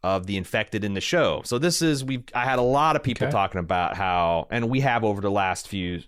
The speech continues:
Speaker 1: episodes, the lack of infected somewhat takes away from some of the other points the game's trying to make about the criticality of this vaccine and whatnot, right? Uh, so Shazi-, Sham-, Shamim says,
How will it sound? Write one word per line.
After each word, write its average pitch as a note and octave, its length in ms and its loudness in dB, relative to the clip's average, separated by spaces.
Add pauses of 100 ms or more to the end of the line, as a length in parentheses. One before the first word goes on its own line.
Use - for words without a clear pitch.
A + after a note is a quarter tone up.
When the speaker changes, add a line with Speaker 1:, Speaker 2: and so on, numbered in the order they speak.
(300)
Speaker 1:
episodes, F#2+ 800 -2
the F#2+ 160 0
lack B2 360 0
of B2 120 0
infected A2 800 -2
somewhat A2+ 1120 0
takes A#2 320 -2
away G#2 320 2
from F#2+ 180 -6
some G2+ 160 -2
of G2+ 60 -2
the F#2+ 100 -2
other G2 220 0
points F#2+ 420 -4
the F#2+ 80 -8
game's F2 340 -4
trying F2 220 -4
to E2+ 80 -4
make F2+ 360 -4 (680)
about E2 260 -4
the - 40 -12
criticality F2 800 -4
of D#2 140 -6
this D#2 180 -8
vaccine F2 560 -4
and C#2 80 -8
whatnot, B1+ 380 -8
right? E2 260 -4 (1200)
Uh, B2 540 4
so D#3 120 -2
Shazi-, D3+ 400 0
Sham-, D3 220 2
Shamim E3+ 520 2
says, C3+ 300 2